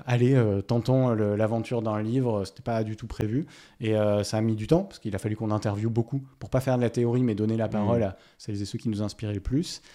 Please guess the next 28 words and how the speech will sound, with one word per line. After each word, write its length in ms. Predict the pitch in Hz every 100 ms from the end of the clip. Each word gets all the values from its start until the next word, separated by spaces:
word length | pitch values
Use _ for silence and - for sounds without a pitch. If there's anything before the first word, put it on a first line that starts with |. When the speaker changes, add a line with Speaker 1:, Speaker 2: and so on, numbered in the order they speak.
| - -
Speaker 1:
Et, 1300 | 110 110 110 107 104 104 101 101 98 98 98 104
et 20 |
c'est, 320 | 107 - 104 101
c'est 140 | 104
un 60 | 104
peu 120 | 117
ça 160 | -
le, 200 | 127 113 104
l'aboutissement, 800 | 104 110 120 113 113 117 123 107
euh, 60 | 92 - - -
euh, 180 | 107 101
qui 160 | 98 113
est 20 |
le 140 | 107
bouquin, 420 | 104 104 123 135 147 - 120
et 60 |
qui 120 | -
effectivement 460 | 113 110 - 110 127
parle 180 | 120 98
beaucoup 240 | 107 120
plus. 300 | 104 127 135
Il 60 | 120
y 40 |
a 40 | 104
beaucoup 180 | 101 110
plus 220 | 123 117
de, 300 | 107 98 107
les, 120 | 110